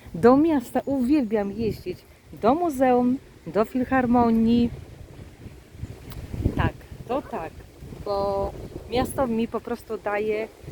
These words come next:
bardzo dużo takiej kultury, kulturalnej, e,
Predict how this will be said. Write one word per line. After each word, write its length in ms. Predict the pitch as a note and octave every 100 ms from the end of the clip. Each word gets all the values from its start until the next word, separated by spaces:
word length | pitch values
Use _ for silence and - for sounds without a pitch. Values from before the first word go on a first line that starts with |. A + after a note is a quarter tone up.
| - -
bardzo 300 | B3 C4 C#4
dużo 260 | C4 B3+ C4
takiej 320 | A3+ A#3 A3+ - - - - - - -
kultury, 760 | G4+ G#4+ A4 G4 F4 G#3+ F3+ F#3
kulturalnej, 580 | - D4 D#4+ D#4 B3
e, 40 | F#3+